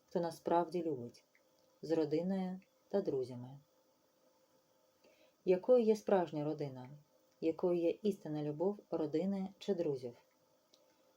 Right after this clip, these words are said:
Власне, така, що у родині чи від друзів можемо почути і добрі слова,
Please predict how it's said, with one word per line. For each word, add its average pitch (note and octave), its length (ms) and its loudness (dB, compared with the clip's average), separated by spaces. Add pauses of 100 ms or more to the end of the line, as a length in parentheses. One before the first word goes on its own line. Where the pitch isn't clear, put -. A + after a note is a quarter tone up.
(120)
Власне, F3+ 420 2
така, G#3 380 -2 (340)
що G#3+ 260 4
у F#3+ 40 4
родині D#3 580 0
чи - 160 -4
від D#3+ 160 -2
друзів D3+ 400 -2 (680)
можемо F3+ 400 0
почути D#3 580 0
і A3+ 120 4
добрі D3 360 6
слова, C#3+ 460 -6